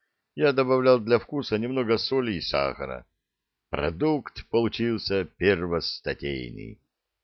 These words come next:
Все участвующие в процессе опробовали и довольно кивали головой.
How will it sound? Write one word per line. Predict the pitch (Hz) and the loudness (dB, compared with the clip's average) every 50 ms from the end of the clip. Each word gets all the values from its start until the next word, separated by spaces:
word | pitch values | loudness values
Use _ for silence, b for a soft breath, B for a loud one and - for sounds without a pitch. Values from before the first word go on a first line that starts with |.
| _ _ _ _ _ _ _ _ _ _ _ _ _ _ _ _ _ | _ _ _ _ _ _ _ _ _ _ _ _ _ _ _ _ _
Все | - 123 135 135 | 2 6 6 8
участвующие | 131 123 113 - 123 120 120 110 - - 117 113 101 - - 110 101 | 8 6 2 4 4 4 4 4 2 -2 -4 -4 -4 -2 -2 -2 -4
в | - - | -2 -2
процессе | - 101 95 - - - 120 120 113 107 - - - 92 | -2 -2 -2 -4 -4 -2 -2 0 0 -2 -6 -6 -6 -6
опробовали | - - 90 87 - - - 65 87 127 147 135 107 78 67 71 65 60 62 60 - _ _ _ _ _ _ _ | -4 -2 -4 -4 -4 -8 -6 -2 0 0 0 0 -4 -4 -4 -6 -6 -6 -8 -10 -12 _ _ _ _ _ _ _
и | 71 | -6
довольно | - 65 62 58 64 80 107 127 139 147 143 131 | -4 -4 -2 0 2 2 2 2 2 -2 -4 -6
кивали | - - 98 71 64 64 69 78 85 87 | -6 -8 -8 -4 -2 0 0 0 -2 -2
головой. | 78 85 85 87 85 76 60 60 60 - - - - | -2 -2 0 0 0 -2 -2 -6 -6 -6 -8 -10 -14